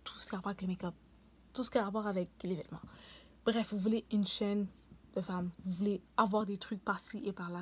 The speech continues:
que vous êtes à Montréal, que vous êtes en France, que vous êtes en Afrique, peu importe vous êtes où. Si vous voulez rester connecté avec certains petits trucs par-ci et par-là, que vous aimez certains délires de femmes, rien de compliqué, pas de gros montage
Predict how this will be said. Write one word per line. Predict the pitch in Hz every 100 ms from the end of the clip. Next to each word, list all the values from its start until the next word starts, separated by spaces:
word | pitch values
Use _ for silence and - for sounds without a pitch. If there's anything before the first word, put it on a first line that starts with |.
| 185
que |
vous | 180 185
êtes | 180
à |
Montréal, | 180 214 214 185 180 175
que | 175
vous | 175
êtes | 165
en | -
France, | 170 - 202 185
que | -
vous | 175
êtes | -
en | 170
Afrique, | 165 - 185 175 -
peu | -
importe | 240 208 208
vous |
êtes | 190 -
où. | 196 214 - - - -
Si | -
vous |
voulez | 208 208
rester | 202 -
connecté | 240 247 214 226
avec | 185
certains | 185 220 226
petits | 196 -
trucs | - 214 -
par-ci | 190 - 208 -
et | 233
par-là, | 220 180 185
que | 185 180
vous | 180
aimez | 180 180 180
certains | 170 175
délires | 180 175 175 170
de |
femmes, | 170 170 - 208 - - - - -
rien | 185 208
de | 240
compliqué, | - 208 - 226 220
pas | 196 226
de | 220
gros | 208
montage | 214 202 196 196 196 196